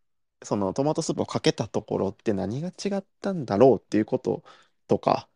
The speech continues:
例えばですけど、まあ、明確に違うことは多分たくさんあると思うんですけど、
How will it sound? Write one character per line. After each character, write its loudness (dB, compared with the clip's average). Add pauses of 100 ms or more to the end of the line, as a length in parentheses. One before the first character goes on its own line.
(140)
例 0
え -2
ば -8
で -12
す -14
け -12
ど、 -8 (540)
ま 2
あ、 10
明 10
確 2
に 2
違 2 (120)
う 0
こ -4
と 0
は 2
多 -8
分 -6
た -4
く -18
さ -6
ん -2
あ -4
る -2
と -4
思 -2
う -2
ん -6
で -10
す -18
け -6
ど、 6